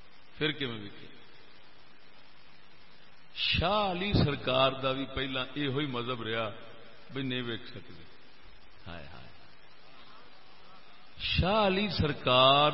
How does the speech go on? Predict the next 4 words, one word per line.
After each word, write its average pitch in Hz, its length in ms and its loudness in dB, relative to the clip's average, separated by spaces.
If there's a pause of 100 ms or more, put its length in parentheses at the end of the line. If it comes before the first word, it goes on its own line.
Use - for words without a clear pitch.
(100)
دا 139 80 8
اجتہاد 131 960 6
بدلیا، 113 720 0 (1040)
آپ 190 360 0